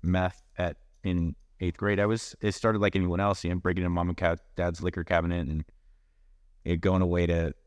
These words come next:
to your buddy's house on the weekend, and his parents were away, and we would sneak, sneak beers in, and it kind of progressed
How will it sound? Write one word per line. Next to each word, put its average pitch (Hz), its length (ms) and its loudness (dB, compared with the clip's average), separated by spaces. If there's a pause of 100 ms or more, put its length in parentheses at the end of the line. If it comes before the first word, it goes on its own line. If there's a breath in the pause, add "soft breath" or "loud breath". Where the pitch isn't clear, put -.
(160)
to 80 280 -4
your 87 80 2
buddy's 87 340 -2
house 87 220 0
on 90 80 -2
the 87 60 -2
weekend, 90 480 0
and 87 80 0
his 82 100 -4
parents 90 280 -4
were 90 60 -2
away, 87 180 0
and 92 100 0
we 90 100 2
would 85 180 -2 (260)
sneak, 92 300 -4 (160)
sneak 92 320 -4
beers 87 280 0
in, 92 100 2
and 87 300 0
it 90 180 -4 (240)
kind 87 160 -2
of 82 80 -6
progressed 98 600 0